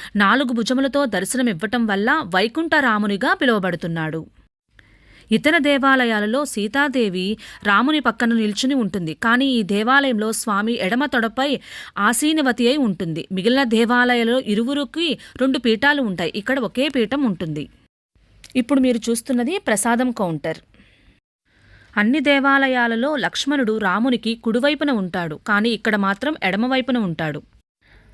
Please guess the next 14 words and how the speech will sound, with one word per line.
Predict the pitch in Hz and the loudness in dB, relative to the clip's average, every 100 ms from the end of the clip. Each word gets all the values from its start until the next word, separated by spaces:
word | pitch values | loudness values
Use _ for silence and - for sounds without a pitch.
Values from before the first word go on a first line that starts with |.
| _ 208 | _ 0
వైకుంఠం | 208 233 349 339 330 | 2 2 0 2 2
నుండి | 269 208 285 | 2 0 0
విష్ణుమూర్తి | 202 - 269 294 294 - 226 226 | -2 -2 0 0 -2 0 0 2
నేరుగా | 208 226 262 320 | 2 2 2 0
వచ్చి | 285 196 - 330 285 - - - | 0 -2 -4 -4 -4 -8 -14 -4
భద్రునికి | 185 208 233 359 320 | -2 0 0 -2 -2
దర్శనమివ్వటం | 220 196 285 277 208 208 247 220 | -2 -2 0 0 0 0 0 0
వల్ల | 196 196 202 185 | 0 0 0 0
వైకుంఠ | 202 233 359 349 | -2 -2 -2 0
ఏకాదశి | 330 247 226 247 247 233 247 | 2 2 2 0 0 0 -2
పర్వదనం, | 233 202 190 196 226 285 226 196 | -2 -2 -2 -2 -2 -2 -4 -6
ఉత్తర | - 302 320 | -4 0 0
ద్వార | 247 269 277 | 2 2 2
దర్శనం | 214 185 226 254 | 0 -4 -4 -4